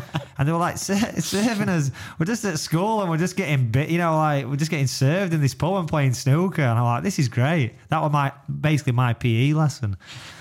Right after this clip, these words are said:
Speaker 2: <laughs> Crazy, but, uh, yeah. So I weren't, I weren't the most sporty person, you know. I weren't, like, the fastest runner or anything like that. But I just, I was just interested in, in, uh,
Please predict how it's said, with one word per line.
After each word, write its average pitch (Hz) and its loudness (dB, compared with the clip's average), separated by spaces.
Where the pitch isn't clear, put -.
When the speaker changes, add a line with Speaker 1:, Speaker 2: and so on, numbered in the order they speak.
Speaker 2:
<laughs> - -2
Crazy, 151 2
but, 120 0
uh, 117 2
yeah. 143 2
So 135 0
I 127 -2
weren't, 190 0
I 147 2
weren't 175 0
the 147 0
most 156 2
sporty 143 0
person, 131 2
you 127 4
know. 120 4
I 120 2
weren't, 135 2
like, 120 -2
the 107 -6
fastest 123 -4
runner 123 2
or 120 4
anything 120 2
like 117 2
that. 110 0
But 110 0
I 107 0
just, - -4
I 113 -2
was 127 2
just - -4
interested 131 0
in, 107 -2
in, 110 2
uh, 98 2